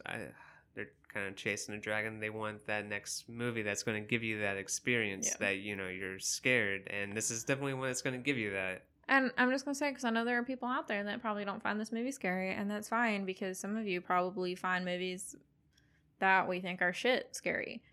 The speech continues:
Speaker 1: Yeah.
Speaker 2: Um, like, I see a lot of people online talking about how fucking scary Lake Mungo is.
Speaker 1: Oh my God,
Speaker 2: Fuck
Speaker 1: that
Speaker 2: that
Speaker 1: movie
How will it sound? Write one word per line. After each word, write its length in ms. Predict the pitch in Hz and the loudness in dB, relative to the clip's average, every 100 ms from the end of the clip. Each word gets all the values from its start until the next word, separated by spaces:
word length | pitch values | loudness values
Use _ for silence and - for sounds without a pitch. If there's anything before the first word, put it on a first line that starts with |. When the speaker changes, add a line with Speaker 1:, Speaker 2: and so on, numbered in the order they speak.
| - | -6
Speaker 1:
Yeah. 300 | - 196 180 | 2 4 4
Speaker 2:
Um, 100 | 180 - _ | 2 -4 _
like, 240 | 185 175 175 | 4 4 6
I 160 | 175 | 4
see 120 | 208 180 | 6 4
a 60 | |
lot 160 | 170 175 | 6 6
of 60 | 196 | 6
people 240 | 190 190 | 2 2
online 380 | 190 208 240 208 | 2 4 4 4
talking 180 | 196 196 | 2 2
about 160 | 190 | 2
how 120 | 185 185 | 2 2
fucking 300 | 196 196 196 | 0 0 0
scary 340 | - 190 196 | 4 6 6
Lake 280 | 190 185 - | 4 4 4
Mungo 340 | 240 262 - | 4 6 4
is. 360 | - - - - - | 4 0 -4 -8 4
Speaker 1:
Oh 120 | 139 | 4
my 120 | 240 107 | 6 6
God, 120 | 233 | 8
Speaker 2:
Fuck 140 | 370 | 8
Speaker 1:
that 60 | 262 | 8
Speaker 2:
that 180 | 233 | 6
Speaker 1:
movie 80 | 196 | 6